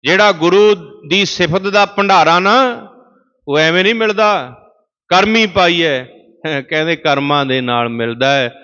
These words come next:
"ਨਾਨਕ ਸਤਿਗੁਰ ਨਦਰ ਨਿਹਾਲ, ਬੋੜ ਨਾ ਧਾਈਐ।" ਉਹ ਭਾਈ, ਜੇ ਗੁਰੂ ਦੀ ਨਦਰ ਵਿੱਚ ਆ ਜਾਈਏ ਨਾ, ਤੇ ਗੁਰੂ ਸਾਹਿਬ ਨਿਹਾਲ ਤਾਂਗਿਆਂ ਦੇ ਦਾਨ ਬਖਸ਼ਦੇ, ਨਿਹਾਲ ਕਰ ਦਿੰਦੇ ਨੇ।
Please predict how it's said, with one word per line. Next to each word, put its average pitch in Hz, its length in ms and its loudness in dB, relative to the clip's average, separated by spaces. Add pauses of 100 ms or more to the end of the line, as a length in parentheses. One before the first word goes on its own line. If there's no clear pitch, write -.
(320)
"ਨਾਨਕ 156 520 0 (180)
ਸਤਿਗੁਰ 185 580 0
ਨਦਰ 151 360 -2
ਨਿਹਾਲ, 135 540 -2
ਬੋੜ 151 300 0
ਨਾ 139 240 -2
ਧਾਈਐ।" 127 760 -4 (460)
ਉਹ 131 220 -6
ਭਾਈ, 139 520 -2 (480)
ਜੇ 135 160 0
ਗੁਰੂ 135 340 0
ਦੀ 156 160 0
ਨਦਰ 123 380 -2
ਵਿੱਚ 143 260 -4
ਆ 127 260 0
ਜਾਈਏ 143 280 -2
ਨਾ, 160 380 -4 (420)
ਤੇ 135 120 -6
ਗੁਰੂ 135 320 -4
ਸਾਹਿਬ 165 380 0
ਨਿਹਾਲ 151 500 2
ਤਾਂਗਿਆਂ 165 440 -2
ਦੇ 160 140 -2
ਦਾਨ 139 300 -2
ਬਖਸ਼ਦੇ, 135 460 -6
ਨਿਹਾਲ 139 440 0
ਕਰ 131 220 -6
ਦਿੰਦੇ 110 360 -12
ਨੇ। 107 180 -20